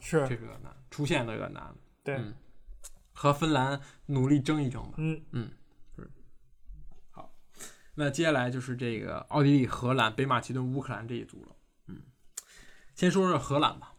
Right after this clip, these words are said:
Speaker 2: 嗯，
Speaker 1: 嗯。
Speaker 2: 荷兰。
Speaker 1: 永远的神。
Speaker 2: 你，你不是荷兰吹吗？你来一下吧。嗯。
Speaker 1: 这德佩。
Speaker 2: 我，我吹不动。
Speaker 1: 状态这么火热，
Speaker 2: 嗯。
Speaker 1: 对不对？虽然蒋姆也是他一个活人啊。
Speaker 2: 嗯。嗯。
Speaker 1: 哎，那，那哥们儿呢？是我，是我疯了吗？
Speaker 2: 贝尔温。
Speaker 1: 就贝尔温呢？
Speaker 2: 贝尔温不是活-，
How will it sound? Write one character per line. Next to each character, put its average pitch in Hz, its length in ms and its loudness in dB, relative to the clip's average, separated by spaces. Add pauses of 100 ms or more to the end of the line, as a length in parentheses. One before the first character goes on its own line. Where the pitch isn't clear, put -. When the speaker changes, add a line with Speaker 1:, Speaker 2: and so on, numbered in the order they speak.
(260)
Speaker 2:
嗯， 123 240 -4 (100)
Speaker 1:
嗯。 196 260 6
Speaker 2:
荷 - 60 -4
兰。 - 100 -16 (1500)
Speaker 1:
永 196 120 12
远 220 60 10
的 160 80 6
神。 135 340 -2
Speaker 2:
你， 170 160 4
你 185 160 6
不 185 100 2
是 214 40 4
荷 190 180 6
兰 202 140 6
吹 190 200 4
吗？ - 160 -2 (100)
你 135 80 -6
来 135 180 2
一 143 40 0
下 127 80 -4
吧。 - 80 -18 (340)
嗯。 131 240 -6
Speaker 1:
这 - 80 -4
德 202 220 8
佩。 233 320 2 (140)
Speaker 2:
我， 135 120 -4
我 135 140 -2
吹 175 160 0
不 160 60 0
动。 156 80 0
Speaker 1:
状 262 100 6
态 247 80 4
这 277 100 2
么 240 80 6
火 135 240 4
热， 170 220 8
Speaker 2:
嗯。 131 160 -2 (260)
Speaker 1:
对 175 140 0
不 170 80 2
对？ 160 200 6 (240)
虽 - 140 6
然 - 80 10
蒋 180 140 6
姆 208 80 4
也 175 100 4
是 165 80 4
他 165 80 6
一 156 140 2
个 156 240 6
活 - 200 6
人 147 240 8
啊。 127 200 0 (540)
Speaker 2:
嗯。 151 80 0
嗯。 - 20 6
Speaker 1:
哎， 269 120 0 (380)
那， 269 220 0
那 254 160 0
哥 170 220 8
们 151 80 4
儿 147 40 4
呢？ 135 280 -2 (440)
是 - 140 -6
我， 165 80 0
是 196 100 -8
我 165 80 4
疯 196 160 8
了 143 80 12
吗？ 127 60 10
Speaker 2:
贝 156 60 12
尔 175 60 8
温。 - 140 -8 (260)
Speaker 1:
就 196 80 -2
贝 247 160 10
尔 180 120 12
温 226 160 10
呢？ 208 80 8
Speaker 2:
贝 - 0 -
尔 143 60 6
温 - 20 -2
不 - 20 -2
是 - 60 -8
活-， 127 200 -2